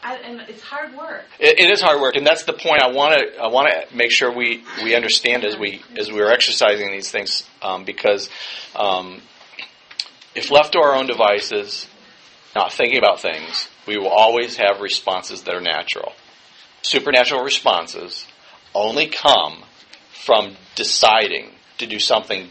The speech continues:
Speaker 2: different than what comes naturally. And so,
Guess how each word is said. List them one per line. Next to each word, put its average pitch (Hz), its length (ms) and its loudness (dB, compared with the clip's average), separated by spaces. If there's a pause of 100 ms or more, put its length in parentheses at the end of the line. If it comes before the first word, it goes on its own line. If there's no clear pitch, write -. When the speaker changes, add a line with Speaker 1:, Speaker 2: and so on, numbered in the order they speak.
Speaker 2:
different 110 380 -2
than 92 120 -6
what - 140 -14
comes 87 240 -10
naturally. 90 560 -10 (800)
And 113 120 -4
so, 107 420 4